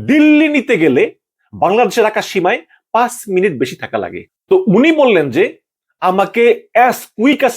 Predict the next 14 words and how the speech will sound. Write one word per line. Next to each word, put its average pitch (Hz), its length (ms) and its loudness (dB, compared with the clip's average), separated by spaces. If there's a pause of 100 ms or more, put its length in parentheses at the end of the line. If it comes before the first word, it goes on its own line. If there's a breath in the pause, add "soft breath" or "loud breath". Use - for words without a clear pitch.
(100)
possible 131 400 -6 (640 soft breath)
বাংলাদেশের 226 500 0
আকাশ 208 200 -8
সীমা 175 220 -2
থেকে 160 200 -2
বের 131 160 -4
করে 107 180 -6
দাও, 85 100 -16 (360)
তারপরে 262 480 0
তোমরা 196 220 2
যেখানে 151 240 0
নিয়ে - 160 -2
যাও 107 120 -2
যাও। 92 120 -6